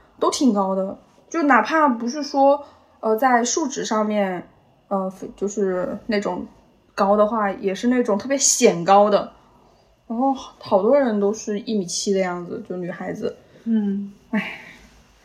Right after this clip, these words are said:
Speaker 1: 就是没长我身上。<laughs>
Speaker 2: 嗯，不过现在我觉得，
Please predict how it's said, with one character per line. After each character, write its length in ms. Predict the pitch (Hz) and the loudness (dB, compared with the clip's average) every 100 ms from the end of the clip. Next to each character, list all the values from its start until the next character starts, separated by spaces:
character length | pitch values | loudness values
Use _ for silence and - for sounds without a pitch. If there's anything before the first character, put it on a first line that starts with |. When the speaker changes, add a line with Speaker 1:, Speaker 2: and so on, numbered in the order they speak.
| _ _ - - - _ _ | _ _ -20 -20 -20 _ _
Speaker 1:
就 100 | - | 0
是 60 | 240 | 4
没 120 | 233 | 4
长 200 | 226 220 | 6 4
我 120 | 233 | 4
身 240 | - 208 202 | 0 -4 -2
上。 200 | 214 220 | -2 -6
<laughs> 60 | - 240 262 - - - - 277 - - - - - - - - - 370 370 - 359 359 359 370 - - | -8 -6 -6 -8 -10 2 2 4 -4 -10 -14 -12 -10 -10 -14 -16 -4 -2 -2 -4 -8 -6 -6 -8 -12 -2
Speaker 2:
嗯， 680 | 233 220 214 214 214 208 202 - - - - - - - | 4 4 4 0 -4 -8 -10 -10 -10 -10 -12 -14 -16 -6
不 120 | 240 | 2
过 100 | 330 | 2
现 340 | 381 392 339 285 | 4 4 2 4
在 280 | 320 285 | 6 6
我 120 | 226 202 | 6 2
觉 160 | 214 | 0
得， 160 | 233 | -2